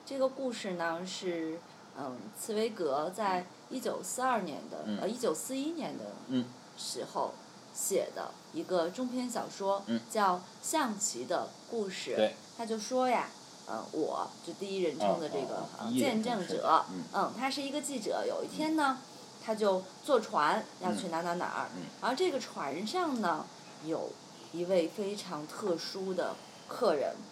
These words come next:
Speaker 2: 哦。
Speaker 1: 这个人是特别厉害的国际象棋世界冠军。
Speaker 2: 哦，そうか。
Speaker 1: 嗯。
Speaker 2: 嗯。
Speaker 1: 嗯，这个冠军呢，非常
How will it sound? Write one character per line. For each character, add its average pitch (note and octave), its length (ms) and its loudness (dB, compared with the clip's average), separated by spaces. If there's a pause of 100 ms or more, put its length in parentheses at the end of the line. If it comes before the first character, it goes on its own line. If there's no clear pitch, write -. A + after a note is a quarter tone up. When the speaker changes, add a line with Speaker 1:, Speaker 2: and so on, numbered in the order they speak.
(160)
Speaker 2:
哦。 G2 220 0
Speaker 1:
这 D#3+ 180 2
个 D3+ 80 4
人 A#2+ 240 -2
是 C3+ 300 -4 (140)
特 B3 180 2
别 D3+ 220 2
厉 F3+ 180 -2
害 D3+ 240 -4
的 G2 200 -6 (140)
国 C3 160 -2
际 E3+ 220 -8
象 F3 340 -2
棋 A2 300 -8
世 - 240 -6
界 C3 260 -6
冠 D3+ 160 0 (140)
军。 A#3 180 -2
Speaker 2:
哦， G#2+ 520 0 (100)
そ F#2+ 60 -2
う G#2 240 0
か。 F2+ 160 -6
Speaker 1:
嗯。 G#3 160 0 (180)
Speaker 2:
嗯。 - 100 -8 (220)
Speaker 1:
嗯， D3+ 160 -4 (140)
这 F4 160 2
个 C#4+ 80 0
冠 C4 280 6
军 C4+ 220 0
呢， G#3 260 2
非 A3 140 2
常 D#3+ 220 -10